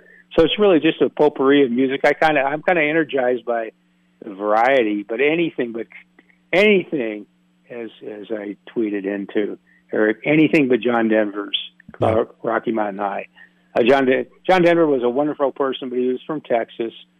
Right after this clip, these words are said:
Speaker 1: Yes, he was born in the summer of his twenty-seventh year, but don't, don't hang that song on us.
Speaker 2: Uh, Terry, you are a seven-time sports writer of the year. Uh, you still consider yourself a very good journalist, and you are.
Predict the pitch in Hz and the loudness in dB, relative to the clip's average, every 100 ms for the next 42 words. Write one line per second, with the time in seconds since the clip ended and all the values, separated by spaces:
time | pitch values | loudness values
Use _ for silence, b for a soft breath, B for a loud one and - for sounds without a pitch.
0 | _ _ - 131 139 143 143 120 143 143 | _ _ -4 -2 0 4 4 4 2 2
1 | 139 131 139 131 135 131 135 - - 127 | 0 0 -2 0 0 0 -2 -6 -2 -2
2 | 123 - 120 120 - 104 104 104 - B | 0 0 -2 -2 -8 -4 -2 -4 -8 B
3 | B B - - 151 139 135 165 151 - | B B -2 2 4 4 4 2 2 0
4 | 139 131 123 117 - 120 113 117 107 101 | 0 0 0 -4 -2 0 0 -4 -6 -8
5 | 98 90 _ - - b b b b b | -10 -18 _ -20 -20 b b b b b
6 | 139 135 - 156 170 160 147 151 147 139 | -2 -2 -2 0 2 2 4 4 4 2
7 | 123 - 156 156 139 143 123 - 143 143 | 2 2 2 2 0 0 0 0 0 0
8 | 147 143 135 143 143 127 113 131 139 104 | 2 2 2 2 2 2 2 0 0 0
9 | 107 107 101 - 147 - 120 135 127 117 | 0 0 0 0 0 0 0 0 0 0
10 | - 123 113 104 104 123 123 117 98 113 | 0 0 0 -2 0 0 0 0 0 0
11 | 110 113 - 107 110 123 104 98 113 | 0 0 0 -2 -2 -2 0 -2 -4